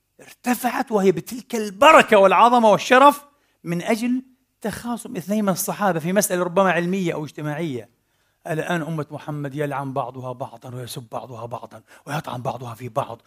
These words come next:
وشحناء وبغضاء وكره وتأليب وتحريض ودماء وس-، لا، لا، لا، لا، لا، لا، لا، لا. وقال لك: "نسأل الله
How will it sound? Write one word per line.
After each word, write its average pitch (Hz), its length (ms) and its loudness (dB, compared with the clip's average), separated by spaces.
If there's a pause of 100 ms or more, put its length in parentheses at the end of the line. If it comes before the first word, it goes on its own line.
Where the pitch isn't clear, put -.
(200)
وشحناء 151 580 0
وبغضاء 135 560 -2
وكره 156 400 -6 (180)
وتأليب 165 520 2
وتحريض 180 560 2
ودماء 185 560 6
وس-، - 120 0
لا، - 80 -4 (220)
لا، 170 120 -18
لا، 175 80 -16
لا، 170 140 -18
لا، 165 120 -20
لا، - 0 -
لا، 151 420 -20
لا. - 260 -20 (340)
وقال 143 240 -2
لك: - 260 -18 (760)
"نسأل 139 260 -10
الله 123 420 -8